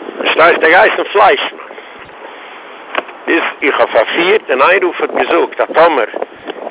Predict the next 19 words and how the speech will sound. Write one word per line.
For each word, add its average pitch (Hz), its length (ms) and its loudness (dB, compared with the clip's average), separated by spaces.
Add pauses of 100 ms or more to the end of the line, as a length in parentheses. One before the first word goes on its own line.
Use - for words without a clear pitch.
ער 139 140 4
בלייבט 156 380 4
מקוה 147 280 -2
איד, 180 480 0
די 127 80 0
גאנצע 165 360 2
מקוה 151 360 -2
פוסל, 120 320 -2
מיט 101 160 -4
די - 80 2 (180)
שטורן - 380 2
ניצן. - 340 -2 (1120)
אבער 180 260 4
דאס - 180 2
ביסט - 200 2
דאך - 140 0
ארויסגעזען 151 1000 0
פון 107 180 -6
דארט. - 240 -2